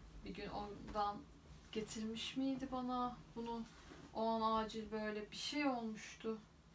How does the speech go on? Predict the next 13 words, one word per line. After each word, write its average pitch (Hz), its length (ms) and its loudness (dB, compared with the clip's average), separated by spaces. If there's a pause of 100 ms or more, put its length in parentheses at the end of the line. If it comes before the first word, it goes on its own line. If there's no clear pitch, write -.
(320)
Onlarda 254 520 8
mı 311 100 2
giyip 240 340 2
çıkmıştım? - 640 -4 (380)
Yıkadım. 277 540 6 (540)
Bir 277 100 4
tek - 260 2
böyle 277 240 6
bir 269 100 -2
ütüleyeceğim, 277 760 4
vereceğim 254 400 4
sonra 214 460 -2
ona. 233 340 6